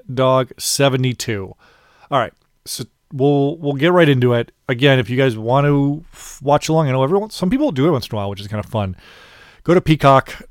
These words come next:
two hours, twenty-four minutes, eight seconds. If you don't have Peacock, if you're streaming it another way on the network overseas or something like that, it's basically right at the beginning of the video package. So on three,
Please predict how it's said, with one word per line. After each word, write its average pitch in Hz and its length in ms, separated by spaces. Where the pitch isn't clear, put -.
two 226 200
hours, 120 460
twenty-four 156 500
minutes, 135 360
eight 147 180
seconds. 135 380
If 107 40
you 120 40
don't 151 100
have 143 160
Peacock, 131 480
if 107 100
you're 104 160
streaming 147 300
it 143 80
another 117 240
way 107 380
on 104 120
the 104 40
network 123 640
overseas 147 580
or 151 60
something 131 240
like 123 140
that, 117 260
it's - 180
basically 151 320
right 113 520
at 139 140
the 135 60
beginning 113 640
of 110 320
the 107 340
video 123 360
package. - 540
So 127 220
on 127 180
three, 151 600